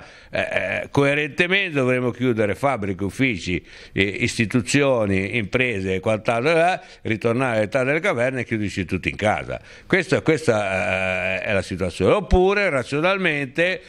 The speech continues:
Prendere i provvedimenti necessari e sufficienti, precauzionali, educare tutti noi stessi ai comportamenti virtuosi, ma riprendere una normalità psicologica, sto dicendo, nella vita quotidiana.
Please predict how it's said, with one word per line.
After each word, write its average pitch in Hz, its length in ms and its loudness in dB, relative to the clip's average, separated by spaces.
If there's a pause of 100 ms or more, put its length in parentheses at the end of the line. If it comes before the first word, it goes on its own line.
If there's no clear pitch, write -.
(400)
Prendere 147 300 2
i 104 40 0
provvedimenti 117 560 0
necessari 101 460 -2
e 98 60 -4
sufficienti, 110 800 0
precauzionali, 101 1200 -2 (200)
educare 117 800 0
tutti 123 260 -2
noi 113 200 0
stessi 135 480 -2
ai 110 220 0
comportamenti 107 800 -2
virtuosi, 165 840 2 (260)
ma 117 160 0
riprendere 147 840 0
una 123 360 -2 (300)
normalità 143 800 2
psicologica, 139 960 0
sto 127 160 -2
dicendo, 123 560 0
nella 110 420 0
vita 95 280 -2
quotidiana. 69 640 -4